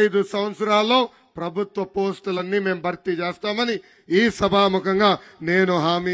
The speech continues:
ఇస్తున్నా. నిరుద్యోగ యువత యువకులకి నేను పిలిపిస్తున్నా, దయచేసి మీరు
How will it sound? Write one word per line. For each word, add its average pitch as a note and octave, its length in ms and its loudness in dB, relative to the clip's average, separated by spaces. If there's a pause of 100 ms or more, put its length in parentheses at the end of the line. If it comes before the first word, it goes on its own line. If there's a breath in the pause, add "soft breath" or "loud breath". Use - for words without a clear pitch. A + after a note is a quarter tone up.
ఇస్తున్నా. F#3+ 320 -10 (2000)
నిరుద్యోగ A3+ 440 2 (120)
యువత A#3+ 200 4
యువకులకి A#3 400 2
నేను A3+ 160 0
పిలిపిస్తున్నా, A3 540 0 (960)
దయచేసి A#3+ 600 0
మీరు A#3+ 120 2